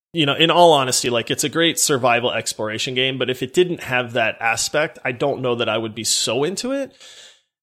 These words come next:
And one of the things that I've noticed is, as cool as the boss fights are,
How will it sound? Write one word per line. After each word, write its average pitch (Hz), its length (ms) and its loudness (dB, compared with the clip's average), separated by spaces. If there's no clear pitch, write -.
And 240 160 2
one 381 140 2
of 427 60 0
the 392 80 -2
things 285 240 0
that 208 80 2
I've 165 140 4
noticed 160 340 2
is, 127 140 -2
as 131 120 2
cool 277 200 -4
as 247 100 -2
the - 80 -2
boss 156 280 2
fights 120 260 -2
are, 101 340 -4